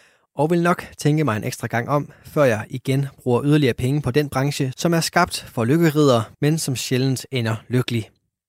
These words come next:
Vi skal nu videre i aftens program, og det skal vi med den episode, der af alle aftens afsnit minder mest omkring det, du normalt kan høre her i programmet.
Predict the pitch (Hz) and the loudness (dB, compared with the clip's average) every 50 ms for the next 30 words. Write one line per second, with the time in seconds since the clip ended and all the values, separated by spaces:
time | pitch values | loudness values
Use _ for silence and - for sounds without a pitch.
0 | _ _ _ _ _ _ _ _ _ _ _ _ _ _ _ _ - 131 120 - | _ _ _ _ _ _ _ _ _ _ _ _ _ _ _ _ -4 -4 -2 -2
1 | 123 117 117 113 123 127 139 131 127 117 127 135 - 131 117 - - 123 120 - | -2 -2 0 0 4 4 4 6 6 4 2 2 0 -2 -4 -2 -2 -2 -2 0
2 | - - 139 143 - _ - 139 147 165 170 180 165 - - 151 151 170 180 170 | 2 2 2 2 0 _ 2 4 4 4 4 2 0 2 2 2 4 4 4 4
3 | 139 123 - 147 151 139 127 127 120 - - 131 135 147 156 - 127 110 101 90 | 4 4 4 4 4 4 2 0 0 2 4 6 6 6 6 4 2 0 0 0
4 | 107 104 - - 123 135 170 190 160 - 139 131 - - 131 117 - 120 127 147 | -2 -4 -4 -4 0 0 2 2 2 0 0 -2 0 -2 -2 0 2 4 4 4
5 | - - 135 131 - - _ _ _ _ _ _ - 139 143 160 165 170 190 202 | 4 2 0 0 -2 -6 _ _ _ _ _ _ -2 0 2 2 2 2 2 2
6 | 190 - - 127 117 - 147 143 131 - 139 143 151 - _ _ - - 151 147 | 2 0 0 -4 -4 -2 -2 -2 -2 -2 0 0 0 -2 _ _ -2 2 4 4
7 | 147 143 156 165 160 120 - - - _ - - 131 104 107 117 110 110 104 - | 4 4 4 4 4 2 0 -2 -10 _ -4 -2 -2 0 0 0 0 0 0 -2
8 | - - 117 107 107 - 110 - - 123 127 123 110 104 107 | -4 -4 -4 -4 -4 -4 -6 -2 0 2 2 2 0 -2 -6